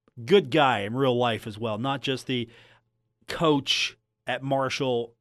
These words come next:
I talk about sports relationship, just a, a straight up good guy. No, that's not happening. Sorry.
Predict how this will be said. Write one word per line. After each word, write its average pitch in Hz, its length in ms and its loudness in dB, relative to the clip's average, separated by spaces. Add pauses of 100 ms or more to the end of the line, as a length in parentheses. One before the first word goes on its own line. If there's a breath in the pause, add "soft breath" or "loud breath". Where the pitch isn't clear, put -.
(160)
I - 100 -2
talk - 300 -2
about 123 240 -2
sports - 600 -8 (240)
relationship, 127 760 -2 (400 soft breath)
just 175 260 -2
a, 123 300 -4
a 110 120 -12
straight 170 400 2
up 123 120 2
good 120 200 -2
guy. 104 240 -4 (440 soft breath)
No, 156 300 8
that's 156 220 4
not 160 180 2
happening. 123 460 -2
Sorry. 120 640 0